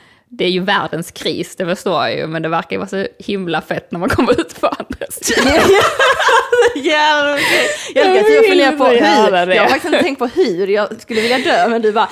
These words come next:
Speaker 2: "Jag skulle vilja dö så här", och du kan då
Speaker 1: Ja.
Speaker 2: så här, och så vill jag ha fyra mikrogram av den, den medicinen
Speaker 1: Nej,
Speaker 2: och den,
Speaker 1: vänta.
Speaker 2: då kan du då bara göra din egen concoction när du var sjukhus, att du bara, "Jag vill ha det", och du bara, "I'm ready." <laughs>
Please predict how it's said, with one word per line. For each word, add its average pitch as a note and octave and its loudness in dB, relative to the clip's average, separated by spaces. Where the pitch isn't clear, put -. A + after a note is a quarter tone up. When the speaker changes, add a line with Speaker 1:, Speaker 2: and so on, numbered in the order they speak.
Speaker 2:
"Jag D#4 -6
skulle C#4+ -10
vilja C#4+ -4
dö G3 -6
så - -12
här", G3 -2
och A3 -4
du G3 -4
kan G#3 -4
då A#3 2
Speaker 1:
Ja. - 4
Speaker 2:
så B3 2
här, E3+ 2
och G#3+ -6
så A3+ -6
vill A3+ 2
jag A3 2
ha G3 0
fyra B3+ -2
mikrogram A3 -2
av G3 -4
den, A3+ -2
den A#3 2
medicinen A3+ 0
Speaker 1:
Nej, C4 2
Speaker 2:
och G3+ 0
den, A#3+ 4
Speaker 1:
vänta. C4 -2
Speaker 2:
då A#3 0
kan C#4+ 2
du D4 6
då B3+ 4
bara C4+ 0
göra D4 4
din C4+ -4
egen C4 2
concoction A#3+ 0
när A#3 4
du A#3 6
var A3+ 4
sjukhus, B3 0
att F#3 -4
du F#3+ -4
bara, F3+ 2
"Jag A3 2
vill A3 2
ha G3+ 4
det", G3 -2
och G#3+ -4
du F3+ -4
bara, E3+ -2
"I'm G3+ 0
ready." F3 -2
<laughs> B3+ -4